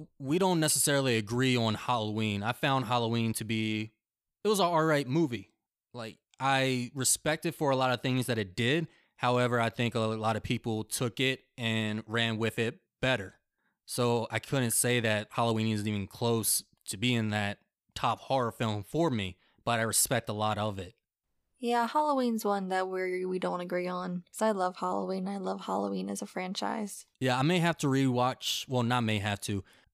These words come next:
Speaker 1: I will be rewatching Halloween for that episode, so maybe I'll see it a little bit differently. I mean, I did go into it with expectations of it being greater, one, because John Carpenter, and two, because it is that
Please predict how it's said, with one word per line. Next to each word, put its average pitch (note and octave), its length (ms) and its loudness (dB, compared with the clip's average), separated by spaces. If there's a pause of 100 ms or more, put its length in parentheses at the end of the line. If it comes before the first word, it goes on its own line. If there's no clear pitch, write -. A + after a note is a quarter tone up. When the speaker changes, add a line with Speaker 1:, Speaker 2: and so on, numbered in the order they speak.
(140)
Speaker 1:
I C#3 60 0
will D#3+ 200 4
be D3+ 180 4
rewatching A#2 760 2
Halloween A2+ 640 0 (120)
for B2+ 260 0
that A#2 200 4
episode, C3 520 2
so - 140 2
maybe B2+ 320 2
I'll B2 100 4
see B2+ 260 2
it B2 140 -2
a A#2 60 -8
little A#2 160 0
bit G#2+ 180 -2
differently. C#3 540 0 (540)
I - 20 -8
mean, A#2+ 220 -2
I B2 100 2
did C3 300 0
go A#2+ 500 2
into B2 400 2
it A2 320 0
with G#2+ 400 -2 (100)
expectations B2 1040 -2
of A2 140 -4
it G2+ 140 -2
being A2 280 2
greater, A#2 400 0
one, A2 220 0
because G#2+ 260 -4
John G#2+ 240 0
Carpenter, C#3 460 0
and A#2 100 -2
two, A#2 220 -2
because A2 360 -2
it G#2+ 160 2
is G#2+ 200 0
that G#2+ 320 -2